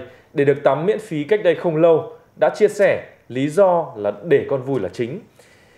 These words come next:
Nhiều người thì cũng đã lên án, à, vị phụ huynh này vì hành động đó quá nguy hiểm.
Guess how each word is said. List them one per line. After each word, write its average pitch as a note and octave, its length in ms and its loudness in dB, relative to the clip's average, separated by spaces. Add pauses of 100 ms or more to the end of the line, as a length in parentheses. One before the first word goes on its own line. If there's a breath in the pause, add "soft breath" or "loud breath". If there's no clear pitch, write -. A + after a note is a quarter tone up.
(160 soft breath)
Nhiều F#3+ 200 4
người F3+ 320 4
thì D#3+ 100 -6
cũng F#3+ 140 -4
đã G#3 100 4
lên G#3 160 2
án, E3+ 300 0
à, A3 120 4
vị E3 180 -2
phụ E3+ 160 -4
huynh E3 200 -4
này C3+ 220 2 (140)
vì A2+ 180 -8
hành A#2 200 -4
động B2 240 0
đó A2+ 320 2
quá C#3 120 2
nguy E3+ 160 -2
hiểm. E3 180 2